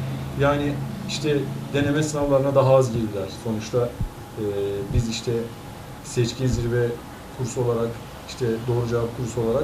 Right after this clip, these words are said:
her öğrenciye haftada dört beş deneme yapıyorduk. Bu denemelerin hiçbirini yapamadık.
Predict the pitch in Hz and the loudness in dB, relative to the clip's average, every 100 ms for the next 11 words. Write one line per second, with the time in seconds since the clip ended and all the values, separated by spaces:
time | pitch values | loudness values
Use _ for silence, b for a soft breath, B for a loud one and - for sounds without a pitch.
0 | 139 127 143 139 - 131 120 113 113 147 | 2 2 2 0 -2 0 2 2 2 0
1 | 135 123 - 135 127 120 120 135 135 127 | 2 0 0 0 0 0 0 -2 2 4
2 | 135 135 110 110 160 - 143 139 135 139 | 4 2 0 -2 -2 -2 0 2 2 0
3 | 147 180 - 131 160 135 143 107 | 0 0 0 2 2 2 0 -2